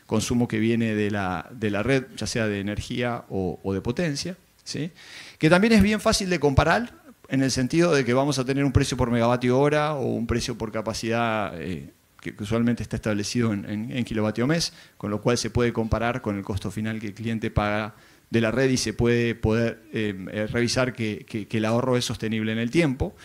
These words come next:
lo cual también nos da a nosotros un incentivo y un indicador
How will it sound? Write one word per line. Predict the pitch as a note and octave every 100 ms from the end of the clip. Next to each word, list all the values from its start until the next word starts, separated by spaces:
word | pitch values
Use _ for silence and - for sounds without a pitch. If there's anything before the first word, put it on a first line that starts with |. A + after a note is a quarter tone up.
| - - - - - _ _ _ _ -
lo | D3+
cual | E3 G3
también | F#3 F3+ F#3+
nos | F#3
da | E3 E3+
a |
nosotros | E3 F3 F3 F3+ D#3
un | D#3+
incentivo | E3 C3 C3+ D3+ E3+ D#3+
y |
un | D3
indicador | C#3 C3 C3 C3 D#3+